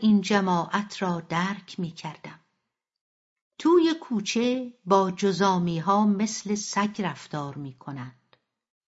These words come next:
اما همین که مریضی سخت می‌گیرند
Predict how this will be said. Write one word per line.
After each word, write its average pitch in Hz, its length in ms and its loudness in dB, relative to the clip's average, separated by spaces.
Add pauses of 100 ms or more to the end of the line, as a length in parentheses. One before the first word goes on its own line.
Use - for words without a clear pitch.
(580)
اما 285 440 8
همین 285 480 2
که - 160 -2
مریضی 220 720 2
سخت 180 600 -2
می‌گیرند 170 880 -4